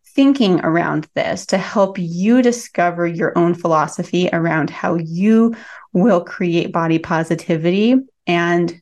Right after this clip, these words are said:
P C O S wellness and how they will work together in your life. All right, so let's dive in. So first of all, the body positivity movement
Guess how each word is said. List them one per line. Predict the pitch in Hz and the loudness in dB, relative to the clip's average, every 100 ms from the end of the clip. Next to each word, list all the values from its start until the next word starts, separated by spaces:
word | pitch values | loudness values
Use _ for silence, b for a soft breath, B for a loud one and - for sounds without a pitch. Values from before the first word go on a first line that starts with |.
| _ | _
P | - | -4
C | 180 - | -4 0
O | 190 | 2
S | 185 185 | 2 0
wellness | 175 170 175 214 214 | -2 0 0 0 -2
and | 180 | -2
how | 175 - 180 | -2 0 0
they | 185 175 180 | 0 0 0
will | 175 180 175 B B B - | 0 0 -2 B B B -6
work | 180 190 190 | 0 0 -2
together | - 165 156 165 175 175 190 _ | -8 -6 -2 -2 0 -2 -4 _
in | 269 269 | 4 4
your | 294 | 4
life. | 226 - - _ - | 0 -4 -14 _ -4
All | 196 | -2
right, | 190 - | -2 -6
so | - | -2
let's | 226 220 | -2 0
dive | 226 220 202 | -2 0 -2
in. | 143 - _ _ _ _ _ _ _ - | -4 -10 _ _ _ _ _ _ _ -4
So | 254 | -2
first | 262 311 381 | 2 0 0
of | 302 208 | -2 0
all, | 175 175 _ _ _ | 0 -2 _ _ _
the | 214 | -2
body | 208 247 359 | 0 0 -2
positivity | 277 240 240 233 214 208 | 0 0 -2 -2 -2 0
movement | 196 180 180 170 180 - | 2 0 0 0 0 -4